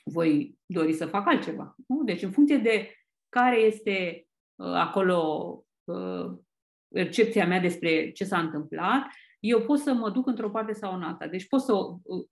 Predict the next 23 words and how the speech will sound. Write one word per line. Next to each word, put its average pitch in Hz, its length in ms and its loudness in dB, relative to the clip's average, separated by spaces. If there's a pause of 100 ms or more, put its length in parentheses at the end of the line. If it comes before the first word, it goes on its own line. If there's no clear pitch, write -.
(300)
decid, 240 600 4 (1160)
uh, 180 180 -6
în 180 120 -4
funcție 202 260 -2
de 180 100 0
ce 208 160 -2
cred 190 240 -4
eu 175 80 -2
că 180 100 -10
s-a 175 140 -6
întâmplat, 175 580 -4 (360)
să 190 100 -10
se 185 140 -6
întâmple 202 340 2
un 175 120 0
lucru 175 200 -2
sau, 160 240 -6
de 170 80 -2
exemplu, 170 440 -4 (420)
pot 208 160 6
să 208 120 -2
decid 170 500 -4
să 147 480 -4